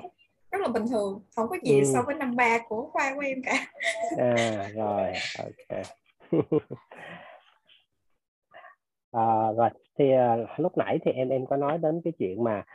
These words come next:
Speaker 2: à, những cái anh chị, à, nhà giám đốc của, của, à, giám đốc dự án của, của những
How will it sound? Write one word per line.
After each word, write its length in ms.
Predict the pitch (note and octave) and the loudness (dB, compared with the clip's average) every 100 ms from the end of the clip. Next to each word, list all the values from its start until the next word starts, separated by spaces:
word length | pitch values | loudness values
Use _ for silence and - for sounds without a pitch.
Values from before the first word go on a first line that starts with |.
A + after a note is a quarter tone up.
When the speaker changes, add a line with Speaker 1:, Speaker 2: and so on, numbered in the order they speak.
| - - | -20 -4
Speaker 2:
à, 440 | G#2 G2 G2+ G#2 | 0 0 -2 -2
những 160 | A2+ A2 | -2 0
cái 120 | C#3+ | 0
anh 100 | C3 A#2+ | 0 2
chị, 280 | F#2+ F#2 G#2+ | 2 2 2
à, 380 | A2 G#2+ G#2+ _ | 2 2 -2 _
nhà 280 | B2 A#2 G#2+ | 0 2 2
giám 160 | B2 D3 | 0 0
đốc 180 | E3+ - | -2 -2
của, 200 | G2+ G2+ | -4 -4
của, 340 | - G2 A2 | -4 -2 0
à, 380 | C#3 B2+ A2+ G#2+ | 2 4 4 4
giám 160 | B2 C#3 | 2 0
đốc 160 | D3+ | -4
dự 80 | G2+ | -2
án 160 | A2+ C#3 | -2 -2
của, 160 | G#2+ G#2+ | -4 -4
của 80 | |
những 240 | G#2+ A2+ | -2 -2